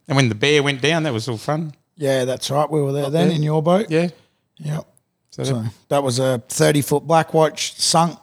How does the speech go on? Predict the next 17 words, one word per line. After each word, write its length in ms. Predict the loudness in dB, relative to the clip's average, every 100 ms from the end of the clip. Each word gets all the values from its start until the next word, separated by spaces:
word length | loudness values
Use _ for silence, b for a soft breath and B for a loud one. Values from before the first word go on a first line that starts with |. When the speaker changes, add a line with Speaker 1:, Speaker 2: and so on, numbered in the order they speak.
| _ _
Speaker 2:
on 120 | -4 -2
a 40 |
day 240 | 2 2
blue 180 | 2 0
marlin 280 | 2 2 2
fishing. 280 | 0 -4 -2
We're 160 | 0 2
out 160 | 2
there, 260 | 2 4 2 b b b _
and, 320 | -6 -4 0
um, 500 | 2 2 2 2 -2 -6 _ _
yeah, 140 | -2 0
they 100 | 0
called 280 | 0 2 2
on 120 | 0
the 80 | 0
radio 600 | 2 2 4 4 2